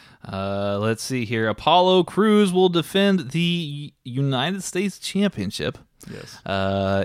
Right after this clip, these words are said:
Speaker 1: i-, against M V P. This was supposed to be on, uh, the card last month at, uh, the horrible show at Extreme Rules. Um, <laughs> so
Speaker 2: Yeah, we're just rewriting history. That's the name of that show,
Speaker 1: <laughs>
Speaker 2: for sure.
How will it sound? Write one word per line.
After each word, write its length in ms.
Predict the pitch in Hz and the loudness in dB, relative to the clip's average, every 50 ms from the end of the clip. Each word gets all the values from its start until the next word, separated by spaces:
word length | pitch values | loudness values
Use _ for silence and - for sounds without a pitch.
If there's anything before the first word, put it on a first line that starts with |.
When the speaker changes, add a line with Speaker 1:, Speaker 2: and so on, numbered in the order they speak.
| - - | -2 -2
Speaker 1:
i-, 320 | - 107 107 110 107 107 - - | -2 0 0 0 0 -2 -2 -4
against 320 | 107 104 117 110 107 - - | -6 -2 -2 -2 -2 -2 -2
M 240 | - 139 139 143 135 | 0 2 2 2 4
V 180 | 131 135 131 123 | 4 4 4 4
P. 440 | - - - 123 117 143 175 - - _ _ - - - - _ | 2 0 0 0 2 0 0 -2 -6 _ _ -20 -20 -20 -12 _
This 240 | 107 110 113 - - | 0 0 0 2 0
was 120 | 131 113 | -2 0
supposed 400 | - 123 110 - 139 156 143 - | 0 0 2 4 4 4 4 2
to 60 | - | 0
be 200 | 143 139 135 139 147 | 2 4 4 4 2
on, 420 | - 120 123 127 131 131 131 131 | 2 0 2 4 4 4 2 2
uh, 300 | 123 101 113 113 113 117 | 2 2 4 4 4 4
the 120 | 110 127 110 | 4 0 -2
card 380 | - - 127 131 131 123 113 110 | 2 4 6 6 6 4 2 0
last 440 | 104 110 123 143 170 160 - - | 2 4 6 6 6 4 0 -2
month 340 | 131 117 113 110 113 127 - - - | 0 2 4 4 4 2 -2 -6 -4
at, 320 | 107 110 120 117 110 - 110 | 0 0 2 0 0 0 0
uh, 280 | 110 113 113 113 113 - - - - - - - | 2 2 2 2 0 -2 -4 -18 -20 -20 -18 -12
the 340 | - 107 110 113 - 139 123 | -10 -10 -10 0 2 2 2
horrible 480 | - - 147 190 226 202 165 127 123 110 | 2 4 6 8 8 8 8 6 4 2
show 400 | - - - 117 110 113 120 131 | 2 4 6 6 8 8 8 6
at 100 | 120 123 | 4 2
Extreme 500 | 120 - - - - 131 143 147 135 135 | 0 -4 -4 -2 0 0 2 2 4 4
Rules. 460 | 160 185 135 107 82 76 - - - _ _ _ - - - - - - - - - | 4 4 4 2 0 -4 -6 -8 -12 _ _ _ -20 -20 -20 -20 -12 -12 -12 -8 -4
Um, 920 | - 101 101 101 104 104 101 104 107 107 104 107 107 104 107 107 101 90 - _ _ _ _ _ | -2 0 0 0 2 2 2 2 2 2 2 2 2 2 0 -2 -2 -4 -8 _ _ _ _ _
<laughs> 280 | _ 220 - _ - - | _ -20 -20 _ -10 -8
so 420 | - - 117 113 113 107 110 104 - - - | -4 -2 0 2 4 2 2 0 -2 -6 -2
Speaker 2:
Yeah, 140 | - 120 110 | 0 0 2
we're 140 | 110 139 156 | 2 2 0
just 160 | 156 135 110 | 0 -2 -2
rewriting 440 | 120 127 120 104 107 101 98 98 90 | -2 -2 -2 0 -2 -2 -2 -4 -4
history. 420 | 92 95 90 - - 107 95 92 | -6 -8 -8 -8 -10 -10 -10 -4
That's 260 | 95 110 113 107 - - | 0 0 0 0 -2 0
the 120 | - 139 | 2 4
name 340 | 127 104 95 92 92 92 90 | 4 6 4 4 2 0 2
of 60 | 87 85 | 2 2
that 220 | - - 95 - | 2 2 0 -4
show, 400 | - - 101 82 92 202 214 208 | 0 2 2 2 4 4 2 2
Speaker 1:
<laughs> 240 | - - 240 214 165 | 2 -2 0 0 2
Speaker 2:
for 220 | - 240 226 - - | 4 4 4 4 2
sure. 460 | - - 226 196 196 196 180 - 139 | 2 2 2 4 4 2 0 -2 -4